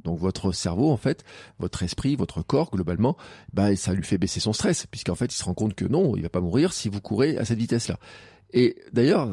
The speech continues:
euh, ça fait penser que souvent, on a peur. Alors, euh, l'épisode de mercredi, par exemple, sur la douleur, on parlait justement de la peur de certains gestes,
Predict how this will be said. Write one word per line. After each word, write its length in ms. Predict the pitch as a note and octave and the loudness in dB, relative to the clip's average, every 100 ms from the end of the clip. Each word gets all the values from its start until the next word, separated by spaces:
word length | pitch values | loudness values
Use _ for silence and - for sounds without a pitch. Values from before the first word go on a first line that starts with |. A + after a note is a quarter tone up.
| - | 0
euh, 180 | G2 F2+ | 0 0
ça 140 | B2+ | 0
fait 80 | F#2 | 0
penser 320 | F#2+ - G#2 | 0 0 -2
que 100 | G2+ | -2
souvent, 460 | - G#2 A#2+ F#3 - | -2 2 4 4 4
on 140 | G2 | 2
a 80 | F#2+ | 2
peur. 520 | - F3 G#3 A2 - | 2 4 4 2 -2
Alors, 220 | F2+ E2+ | -4 -4
euh, 480 | E2+ - F2 E2+ - | -4 -6 -4 -4 -4
l'épisode 380 | F#2 F2+ - G2 | -4 -2 0 0
de 80 | F2+ | 0
mercredi, 400 | F2+ - F#2+ G#2 | -2 -2 -2 0
par 100 | F2+ | 0
exemple, 160 | G2 | 0
sur 140 | G2 E2 | 0 -4
la 100 | E2 | -4
douleur, 380 | G2 A2 A2+ E2 | 2 4 4 0
on 80 | |
parlait 400 | - G#2+ G#2+ A#2+ | -2 0 4 4
justement 400 | G2 F2+ F#2 G#2 | 2 -2 0 0
de 100 | F#2+ | 2
la 80 | E2+ | -2
peur 220 | - G2+ | 0 0
de 80 | F#2+ | 0
certains 320 | - D#2+ F2 | -2 -4 -4
gestes, 260 | F2 C#3+ | 0 -2